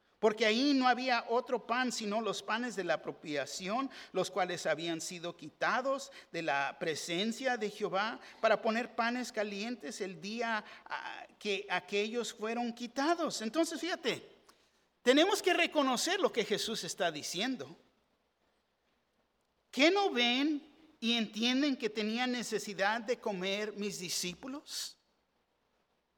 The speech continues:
¿Qué no ven? ¿No entienden que hay una ley más alta? ¿La necesidad humana?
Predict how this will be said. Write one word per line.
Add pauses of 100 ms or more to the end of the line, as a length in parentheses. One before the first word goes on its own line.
¿Qué
no
ven? (1300)
¿No
entienden
que
hay
una
ley
más
alta? (1120)
¿La
necesidad (140)
humana?